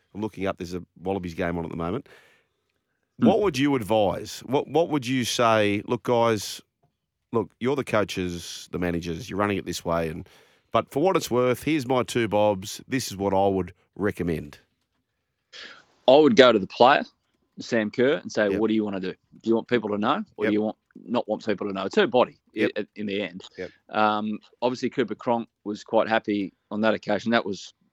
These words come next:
Speaker 2: that was amazing. That there was choppers going up to watch op-, uh, closed training sessions, and I mean, that, the way they did it was absolutely outstanding. Yeah, and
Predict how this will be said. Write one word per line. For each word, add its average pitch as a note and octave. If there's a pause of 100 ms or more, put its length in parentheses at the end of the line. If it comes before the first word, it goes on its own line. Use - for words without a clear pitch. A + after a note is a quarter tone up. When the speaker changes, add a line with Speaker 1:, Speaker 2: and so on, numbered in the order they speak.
(320)
Speaker 2:
that A2
was F#2
amazing. G2
That F#2+
there F#2+
was F#2+
choppers G#2+
going G#2
up A2
to G2
watch G2
op-, G#2+
uh, F#2+ (180)
closed G#2+
training G#2
sessions, G#2
and F#2 (440)
I F#2+
mean, G2
that, G2
the F#2
way G#2+
they G2
did G#2
it G2+
was F#2 (120)
absolutely G#2
outstanding. A2
Yeah, A#2+
and C3+